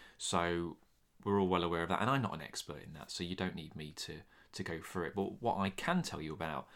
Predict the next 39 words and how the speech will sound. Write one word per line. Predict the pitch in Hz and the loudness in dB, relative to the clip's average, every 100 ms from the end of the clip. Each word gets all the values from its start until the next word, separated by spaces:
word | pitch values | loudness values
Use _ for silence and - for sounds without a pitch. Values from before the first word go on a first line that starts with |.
| - - | -20 -10
is | 90 | -6
how | - - 107 104 | -4 0 2 4
it's | 67 - | 2 -4
affecting | - 98 - - 82 85 - - - | -2 -4 -2 -4 -4 -6 -12 -20 -10
self-employed | - 92 92 76 76 87 80 - | 0 0 0 -4 -6 -4 -4 -2
people, | 92 92 95 95 - - | -4 -2 -4 -4 -12 -6
namely | 92 90 92 92 85 | 0 6 8 6 2
photographers, | 82 85 120 101 82 78 80 - - _ _ - _ _ - - | -2 2 2 2 -2 -6 -8 -10 -18 _ _ -20 _ _ -2 2
and | 127 | 6
talk | 160 139 | 8 8
a | |
little | 117 127 113 | 8 8 6
bit | 98 - | 4 2
about | - 90 85 82 85 - - - - | 0 2 2 2 0 -6 -20 -18 -6
the | 95 | 0
changes, | - 110 160 120 - | 2 2 2 0 2
really, | 92 80 71 78 | 0 0 -2 -4
that | 80 - | -2 0
it | 85 | 2
is | 90 - | 0 0
causing, | - 101 92 90 90 - - | 2 2 4 0 -2 -6 4
and | 113 | 4
I | |
think | - - | 4 0
the | 104 | 0
changes | 123 110 | 2 4
it | 104 | 4
will | 92 | 2
cause | - 110 104 | 2 2 2
to | 113 | -2
society | 104 92 117 151 135 80 | 0 2 2 2 -2 -4
in | 87 | 0
general | 95 127 110 - | 2 2 0 -2
after | 95 104 - 95 - - | -4 -2 0 0 -2 -2
all | 104 | 0
this | 92 90 | 0 -2
kind | - 87 | -4 -4
of | 82 - - - _ | -4 -8 -20 -20 _
stops, | - - 120 - - | -4 2 2 2 0